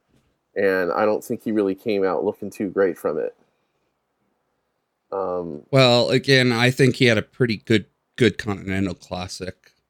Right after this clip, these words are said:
Speaker 2: Um,
Speaker 1: yeah, I see it.
Speaker 2: yeah,
Speaker 1: That's where
Speaker 2: that's
Speaker 1: you're. I, I didn't see it, unfortunately, 'cause I'm an idiot. But, um, I, I don't think, uh, he came out of that M J F thing looking any better than he did from before, than going into it.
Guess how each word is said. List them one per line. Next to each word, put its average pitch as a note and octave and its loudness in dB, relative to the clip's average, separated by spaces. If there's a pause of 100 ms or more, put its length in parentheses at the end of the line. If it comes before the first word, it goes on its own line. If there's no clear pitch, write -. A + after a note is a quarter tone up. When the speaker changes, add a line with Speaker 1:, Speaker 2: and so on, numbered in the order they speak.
(140)
Speaker 2:
Um, G2+ -20
Speaker 1:
yeah, C3 4
I B2 4
see A#2+ -2
it. E2+ 0
Speaker 2:
yeah, G#2 -4
Speaker 1:
That's A2+ 2
where G#2 2
Speaker 2:
that's G2 -2
Speaker 1:
you're. F#2+ -4 (340)
I, G2+ 4 (160)
I G#2 2
didn't F#2 -6
see F#2 -4
it, D2+ -2
unfortunately, E2 -6
'cause F2 -12
I'm F2 -6
an F2 -6
idiot. E2 -2
But, - 8
um, F#2 2 (920)
I, F2+ 0
I G2+ -2
don't G2 -2
think, F#2+ -4
uh, E2 2
he G#2 -8
came G2+ -4
out F2+ 4
of F2+ 2
that G2+ 2
M G2 -4
J G2 0
F F#2+ 0
thing F2+ -8
looking F2+ -4
any F2+ -4
better E2+ 0
than F2 -6
he F2 -10
did F2 -4
from D#2 -8
before, D#2+ -8
than F2 -6
going F#2 -6
into D2 -8
it. B1 -6